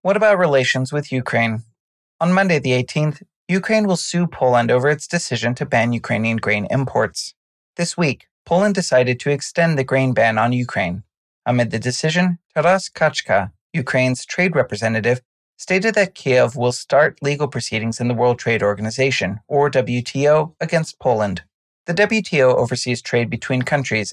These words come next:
and punishes them if there is a breach of international trade rules. Moving on,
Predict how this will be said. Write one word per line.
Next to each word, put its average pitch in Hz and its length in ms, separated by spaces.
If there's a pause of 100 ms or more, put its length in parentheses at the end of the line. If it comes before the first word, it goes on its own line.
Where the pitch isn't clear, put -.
and 147 180
punishes 175 440
them 101 240
if - 120
there 160 160
is 180 100
a 185 60
breach 131 280
of 98 100
international 113 580
trade 110 300
rules. 101 360 (720)
Moving 180 300
on, 127 400